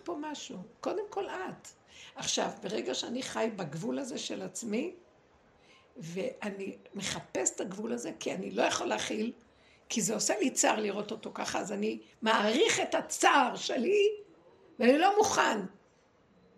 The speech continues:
להקריב את הצער הזה על קורבן, על מזבח השטויות והבלים, זה קורבן שווא. אז אני מעריך את זה, ואני אומר, "אני לא רוצה לסבול.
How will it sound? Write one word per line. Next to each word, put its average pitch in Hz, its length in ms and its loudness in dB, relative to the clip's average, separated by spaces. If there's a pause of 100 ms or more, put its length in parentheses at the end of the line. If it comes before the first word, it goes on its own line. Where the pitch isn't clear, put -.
להקריב 220 640 4
את 247 180 6
הצער 233 420 4
הזה 208 280 2
על - 120 -2 (800)
קורבן, 220 460 -4 (500)
על 214 80 -8
מזבח 202 680 0 (360)
השטויות 220 640 -2
והבלים, 185 480 -6 (120)
זה 277 180 -10 (100)
קורבן 339 360 -6
שווא. 370 200 -6 (1000)
אז 208 160 -2
אני 196 320 -2 (320)
מעריך 180 420 -4
את 392 100 -6
זה, 427 160 -2 (100)
ואני 254 140 -6
אומר, 226 160 -2
"אני 220 140 0
לא 247 80 2
רוצה 262 240 -2
לסבול. 190 400 -8